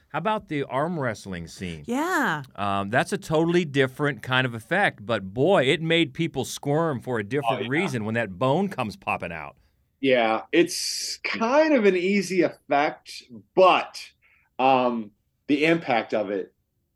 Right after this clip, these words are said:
Speaker 3: is very painful.
Speaker 2: Yeah.
Speaker 3: It,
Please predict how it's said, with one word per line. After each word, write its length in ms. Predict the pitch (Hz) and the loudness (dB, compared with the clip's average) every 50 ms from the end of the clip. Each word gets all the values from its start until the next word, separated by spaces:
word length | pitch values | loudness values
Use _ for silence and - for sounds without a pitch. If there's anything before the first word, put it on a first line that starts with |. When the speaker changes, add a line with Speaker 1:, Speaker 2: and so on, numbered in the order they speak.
| _ _ _ | _ _ _
Speaker 3:
is 180 | 117 117 110 - | -4 -4 -4 -4
very 340 | - - - 104 107 104 101 | -8 -6 -4 -2 -2 -2 -4
painful. 480 | - - 92 85 85 82 - - 69 - | -6 -8 -8 -6 -8 -8 -10 -12 -12 -12
Speaker 2:
Yeah. 280 | 147 143 135 131 123 117 - _ _ _ _ _ _ _ - | -10 -10 -12 -12 -14 -16 -20 _ _ _ _ _ _ _ -10
Speaker 3:
It, 300 | 107 101 - 107 104 98 | -8 -4 -2 -2 -4 -4